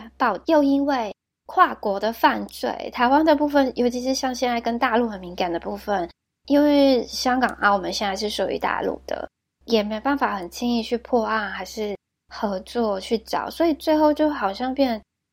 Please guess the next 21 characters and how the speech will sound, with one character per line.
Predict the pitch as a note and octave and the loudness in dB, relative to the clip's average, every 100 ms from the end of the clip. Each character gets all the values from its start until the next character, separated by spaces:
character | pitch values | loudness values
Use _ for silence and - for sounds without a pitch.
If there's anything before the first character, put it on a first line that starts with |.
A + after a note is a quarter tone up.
| _ | _
你 | A3+ A3 | -6 0
认 | C#4+ C4+ | 4 4
衰， | B3+ - B3 B3 - - _ | 2 -2 -2 -2 -6 -20 _
你 | A#3 | -4
丢 | G#3+ C#4 C4+ | 0 2 2
了 | C4+ A#3+ A#3+ - - - - | 2 0 -4 -10 -18 -8 -2
两 | A3 G3 | -2 -2
三 | - B3+ C4+ | -2 0 2
百 | A3+ - | 0 0
万， | A3+ G3 - - _ - | -2 -4 -8 -20 _ -2
可 | C#4+ | 0
是 | G4+ | 2
你 | D#4+ | 2
明 | C4 | 2
明 | C4 | 2
这 | C#4+ | 0
些 | D#4+ F4 | 2 0
钱 | E4+ A#3+ A3 G#3+ | 0 -4 -4 -4
你 | G3+ | -6
已 | G3+ | -4
经 | C4 C#4 | 2 2